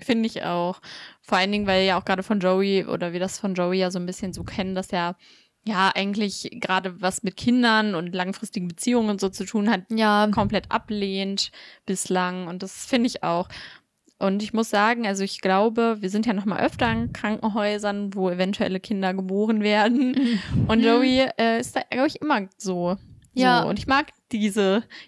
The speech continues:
Speaker 1: diese Seite von Joey
Speaker 2: Ich
Speaker 1: sehr, sehr
Speaker 2: glaube,
Speaker 1: gerne.
Speaker 2: ich glaube auch, dass Joey ein sehr guter Vater wäre.
Speaker 1: Ja. Das
Speaker 2: Deswegen,
Speaker 1: glaub ich
Speaker 2: das finde ich
Speaker 1: auch.
Speaker 2: ein bisschen schade, bis, also an, am Ende
Speaker 1: Mhm.
Speaker 2: der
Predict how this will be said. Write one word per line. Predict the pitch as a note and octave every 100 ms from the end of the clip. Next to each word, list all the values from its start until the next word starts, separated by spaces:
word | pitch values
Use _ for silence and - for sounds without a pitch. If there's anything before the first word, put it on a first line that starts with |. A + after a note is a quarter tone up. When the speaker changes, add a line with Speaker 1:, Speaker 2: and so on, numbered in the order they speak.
| -
Speaker 1:
diese | C4 A3+
Seite | F3 F3 F#3
von | A#3 A#3 G3+
Joey | G#3 A3+
Speaker 2:
Ich | A3+
Speaker 1:
sehr, | C4 C4+
sehr | B3
Speaker 2:
glaube, | C#4
Speaker 1:
gerne. | A#3 G#3+ G3
Speaker 2:
ich | F3
glaube | E3+ A#3+ B3
auch, |
dass | B3+ A#3+ -
Joey | A#3+
ein | A#3+ A3
sehr | A3+
guter | A#3 G#3+ G#3+
Vater | - A3+ A3+ G#3+
wäre. | A3+ A#3 A3 E3 E3 F3
Speaker 1:
Ja. | C4 B3 G3+ - - - - - -
Das | G#3 B3
Speaker 2:
Deswegen, | G#3 G3+
Speaker 1:
glaub | G3
ich | F#3+
Speaker 2:
das | -
finde | A#3 G#3
ich |
Speaker 1:
auch. |
Speaker 2:
ein | G#3+
bisschen | G#3+ - G3+
schade, | - G#3 G3 F#3
bis, | F3 F3+ F#3 -
also | G3 F#3
an, | - F#3 F#3
am | F#3+
Ende | F#3+ F#3+ F#3+
Speaker 1:
Mhm. |
Speaker 2:
der | G3 F#3+ G3